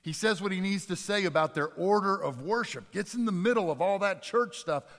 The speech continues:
and says that, and risks rejection by these people that he helped to found. And it's not just that letter.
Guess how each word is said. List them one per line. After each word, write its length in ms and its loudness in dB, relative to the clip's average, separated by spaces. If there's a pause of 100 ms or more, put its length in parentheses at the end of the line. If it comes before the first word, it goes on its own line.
(420)
and 180 -8
says 420 -2
that, 360 -2 (260)
and 420 -2
risks 560 0 (220)
rejection 880 0
by 220 2
these 300 -8
people 380 -4
that 140 -2
he 200 -4
helped 300 -6
to 60 -14
found. 600 -10 (380)
And 60 -6
it's 120 -4
not 160 4
just 240 -2
that 240 6
letter. 360 4